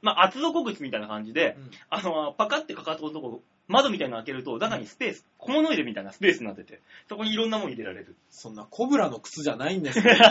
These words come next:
Speaker 1: <laughs>
Speaker 2: コブラですっけ？かかとのとこパカって開けたらナイフが出てくるやつ。
Speaker 1: そう、いろいろね、ああいう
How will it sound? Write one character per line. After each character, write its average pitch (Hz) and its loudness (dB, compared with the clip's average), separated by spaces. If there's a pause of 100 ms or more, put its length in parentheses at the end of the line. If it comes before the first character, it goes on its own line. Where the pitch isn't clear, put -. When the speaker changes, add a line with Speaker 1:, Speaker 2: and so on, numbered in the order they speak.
(300)
Speaker 1:
<laughs> - -12
Speaker 2:
コ 311 0
ブ 403 0
ラ 196 6
で 151 -2
す 139 -10
っ 127 -14
け？ 127 -14
か 190 -6
か 170 -4
と 170 -8
の 160 -8
と 147 -8
こ 147 -6
パ 143 -12
カ 147 -4
っ 147 -8
て 147 -6
開 131 -4
け 123 -10
た 131 -8
ら 123 -6
ナ 156 -4
イ 160 -2
フ 151 -6
が 135 -4
出 123 -6
て 120 -10
く 113 -18
る 107 -12
や - -10
つ。 - -2
Speaker 1:
そ 180 6
う、 170 8
い - 4
ろ 170 6
い - -2
ろ 196 2
ね、 185 6
あ - -4
あ 143 -2
い 131 -8
う 120 -10